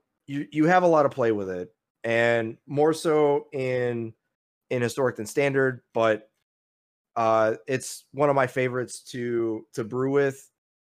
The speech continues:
and being able to, to, to copy a bunch of kill spells and draw spells like Frantic Inventory and all that. More of a sorcery creature than an instant, but to not play instants is not allowing you, or not allowing the most play with it.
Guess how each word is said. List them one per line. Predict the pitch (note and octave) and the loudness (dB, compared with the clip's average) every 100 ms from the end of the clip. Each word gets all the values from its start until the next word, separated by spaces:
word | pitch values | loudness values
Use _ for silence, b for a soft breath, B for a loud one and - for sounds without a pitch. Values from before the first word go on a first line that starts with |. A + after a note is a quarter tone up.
| _ _ - | _ _ -4
and | A2+ A#2 | -2 0
being | C3 C3 | -2 0
able | C3 B2+ | 0 -2
to, | A#2+ A2+ - | -2 -6 -8
to, | C3 A#2 A2+ A2 | -2 0 0 -2
to | A#2+ | -6
copy | - A#2 A#2 B2 A#2 A2+ A#2 | 0 0 2 2 2 2 -2
a | A#2 | -4
bunch | A#2 A2 | -4 -4
of | |
kill | G#2 A2+ | -4 -4
spells | G#2 A#2 G#2+ G#2+ G#2+ | -2 -2 0 0 -2
and | G#2 G#2 | -4 -6
draw | G#2 G#2+ | -2 -2
spells | G#2+ A2+ G#2+ G#2 | -2 0 0 0
like | G#2 | -2
Frantic | - G#2+ G2+ | -2 -2 -2
Inventory | G#2+ G#2 A2 G#2+ G#2 G2+ G2+ | -4 -4 -2 0 2 0 0
and | G2 G2 | -4 -6
all | G2 G2 | -6 -4
that. | G2+ G2 G2 - _ _ _ | -2 -2 -4 -8 _ _ _
More | C#3+ F3 G#3 | 4 6 6
of | |
a | F3+ | 4
sorcery | C3+ D#3 D#3 D#3 D#3 D3 | 2 4 4 4 2 2
creature | C#3 D3+ C3+ D3 | 2 -2 0 0
than | C3+ B2 | 2 0
an | A2+ | -2
instant, | C#3+ D3+ E3 D3+ B2+ | -4 -2 0 -2 0
but | C3 B2 A#2+ _ - | 2 2 0 _ -6
to | C3+ | 0
not | C3+ C3+ | 0 0
play | C#3+ B2 | 0 2
instants | B2+ A2 B2+ A#2+ B2 | 0 -2 -6 -6 -4
is | A#2 A2+ G#2+ - | -2 -2 -6 -4
not | A#2 A2+ A#2+ | 0 0 0
allowing | A2+ A2+ A2+ A2+ | -4 -4 -2 -4
you, | A2 A2 G#2+ - _ _ | -4 -4 -6 -8 _ _
or | A2+ | -2
not | B2+ C3 | 2 2
allowing | A#2+ A#2+ B2 | 4 4 4
the | A#2 | 2
most | A2 A#2 - | 2 0 0
play | A#2 A#2+ | 0 0
with | C3 | 2
it. | D3 D3+ | 2 2